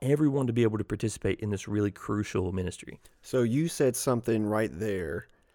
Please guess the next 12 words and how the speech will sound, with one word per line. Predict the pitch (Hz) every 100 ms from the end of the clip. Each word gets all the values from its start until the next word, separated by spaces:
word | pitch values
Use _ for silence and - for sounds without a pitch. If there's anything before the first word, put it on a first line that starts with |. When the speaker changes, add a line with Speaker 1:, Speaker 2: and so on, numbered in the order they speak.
| _ -
Speaker 2:
about | 104 107 95
missional | 117 151 - 127
communities, | 110 117 104 95 85 - - - -
uh, | 104 107 95
that | 95 - _
people | - 165 147
may | 131 127
not | 127 117 92
know. | 101 76 117 -
So | - - 117 110 107 - _ _ _ _ _ _ _ _ _ _ _ _ _ _ _ _ _ 139
just | 135 185 202
because | 214 214 151 131 117 110 110